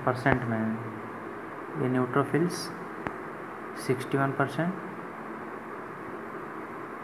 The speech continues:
इसका देखिए नॉर्मल रेंज कितना होता है, फ़ोर्टी to एटी, तो ये सिक्सटी वन है तो ये सही है। अभी देखिए lymphocytes दिया है,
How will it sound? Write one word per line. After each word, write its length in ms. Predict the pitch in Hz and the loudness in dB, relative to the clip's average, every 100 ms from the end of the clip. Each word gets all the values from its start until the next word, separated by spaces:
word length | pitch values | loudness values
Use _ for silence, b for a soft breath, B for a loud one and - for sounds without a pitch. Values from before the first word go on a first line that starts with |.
| - - - - - | -8 -8 -6 -6 -6
इसका 240 | - 139 | 4 6
देखिए 240 | 127 127 135 | 8 6 6
नॉर्मल 360 | 127 120 131 | 6 6 6
रेंज 200 | 127 131 - | 6 4 2
कितना 260 | 135 139 | 2 6
होता 260 | 135 135 175 | 4 6 4
है, 120 | 208 - - - | 4 0 -6 0
फ़ोर्टी 260 | - 123 127 | 6 6 6
to 220 | 123 190 | 6 6
एटी, 300 | 147 - 120 117 - - - - - - - | 6 4 4 2 0 -8 -8 -8 -8 -4 4
तो 80 | |
ये 320 | 131 135 135 135 | 4 6 4 2
सिक्सटी 380 | - 127 - 139 | 4 2 4 4
वन 160 | 139 | 6
है 60 | 170 | 4
तो 120 | 156 | 6
ये 140 | 170 226 - - | 6 4 2 -6
सही 240 | - 123 113 | -2 2 2
है। 200 | 113 113 117 - - - - - - | 0 -4 -6 -8 -8 -8 -8 -2 4
अभी 140 | 127 | 6
देखिए 260 | 127 127 143 | 6 6 4
lymphocytes 760 | 135 131 131 143 139 143 - - | 6 4 4 4 4 4 0 0
दिया 240 | 135 143 | 4 6
है, 140 | 143 | 6